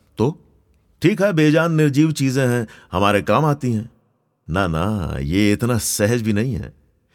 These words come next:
ये बेजान निर्जीव चीजें हमारी बहुत ही निजी अंतरंग भावनाओं से जुड़ी हैं, हमारे साथ घुल-मिल, हमारे जीवन के खेल में हमारे साथ हिस्सा लेती हैं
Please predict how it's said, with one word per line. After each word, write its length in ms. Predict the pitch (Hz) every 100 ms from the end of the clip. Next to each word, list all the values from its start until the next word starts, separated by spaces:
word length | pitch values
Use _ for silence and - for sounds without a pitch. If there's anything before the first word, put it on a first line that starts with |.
| _ - -
ये 140 | 104 117
बेजान 420 | 117 113 123 123
निर्जीव 400 | 113 98 113 107
चीजें 400 | 101 98 98 104
हमारी 340 | 90 87 104
बहुत 380 | 85 87 120 -
ही 80 | 117
निजी 520 | 82 92 87 95 92 -
अंतरंग 400 | 95 87 113 139
भावनाओं 560 | 110 90 101 113 131 135
से 140 | 113
जुड़ी 260 | 90 123 104
हैं, 240 | 67 73 _ _ _ -
हमारे 280 | 117 123
साथ 180 | 117 110
घुल-मिल, 500 | 101 101 107 107 101
हमारे 360 | 90 95 95 92
जीवन 320 | 73 98 101
के 140 | 87
खेल 360 | 78 - 110 120
में 120 | 107
हमारे 340 | 85 87 90 87
साथ 180 | 110
हिस्सा 320 | 104 95 139 135
लेती 320 | 98 - 76
हैं 220 | 67